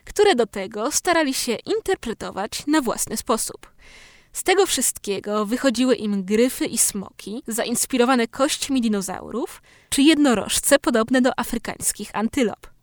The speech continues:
Dodam tak na marginesie, że nawet większe znaczenie od Feniksa miał w średniowiecznych bestiariuszach inny fantastyczny ptak,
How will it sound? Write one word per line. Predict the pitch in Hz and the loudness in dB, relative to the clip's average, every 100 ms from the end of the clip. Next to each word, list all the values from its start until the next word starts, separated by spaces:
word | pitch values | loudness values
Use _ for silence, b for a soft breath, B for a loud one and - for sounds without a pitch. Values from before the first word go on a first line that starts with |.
| _ b b b b b b b | _ b b b b b b b
Dodam | 269 415 403 | 2 4 4
tak | 311 - | 2 2
na | 330 | 2
marginesie, | 302 254 214 202 - - - 208 277 | 4 2 2 0 0 -4 -2 0 2
że | 277 | 4
nawet | 277 240 208 | 4 4 2
większe | 190 240 403 - 294 | 2 4 4 4 2
znaczenie | 254 214 226 226 | 2 0 2 0
od | - - | 0 -4
Feniksa | 214 190 - - - 208 285 | -4 -4 -2 0 0 0 2
miał | 220 269 | 4 4
w | 320 | 2
średniowiecznych | - 240 226 220 220 240 240 233 | 0 2 4 4 2 0 0 0
bestiariuszach | 208 226 - 202 - - - 214 277 - | 2 0 2 2 0 -6 -2 0 -2 0
inny | 269 311 220 214 | 6 8 8 4
fantastyczny | - 196 208 - 220 - - | 0 0 0 2 2 0 -4
ptak, | - - - - | -6 -4 -4 -6